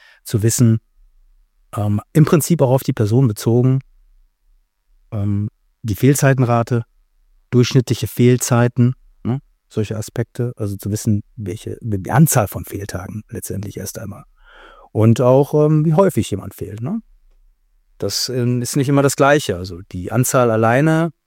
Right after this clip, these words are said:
ähm, ist nicht das Gleiche wie die Häufigkeit. Viel oft vielleicht kleinere Fehlzeiten, ähm, Abschnitte, wenige Tage, viele Tage, ähm, am Stück, das macht schon große Unterschiede. Aber es ist dann so eine quantitative Analyse, die bringt einem ja erstmal nur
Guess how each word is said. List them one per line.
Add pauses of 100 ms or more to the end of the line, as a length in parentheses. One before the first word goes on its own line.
ähm, (160)
ist
nicht
das
Gleiche
wie
die
Häufigkeit. (140)
Viel
oft
vielleicht (120)
kleinere
Fehlzeiten,
ähm, (960)
Abschnitte, (500)
wenige
Tage,
viele
Tage,
ähm,
am
Stück, (260)
das
macht
schon
große
Unterschiede.
Aber
es
ist
dann
so
eine
quantitative
Analyse,
die
bringt
einem
ja
erstmal
nur